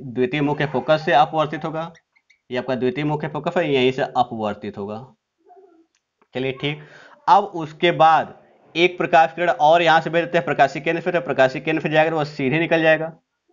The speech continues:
प्रकाशिक केंद्र से भेजा जाएगा तो वह सीधे निकल जाएगा,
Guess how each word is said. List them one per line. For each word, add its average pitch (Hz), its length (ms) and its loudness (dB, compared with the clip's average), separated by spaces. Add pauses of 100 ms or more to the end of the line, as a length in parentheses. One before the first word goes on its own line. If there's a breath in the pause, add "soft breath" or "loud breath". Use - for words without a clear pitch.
(180)
प्रकाशिक 127 520 0
केंद्र 143 240 0
से 156 140 -4
भेजा 135 240 2
जाएगा 147 260 0
तो 147 120 -2
वह 139 180 2
सीधे 131 580 -2
निकल 101 260 -2
जाएगा, 98 340 -8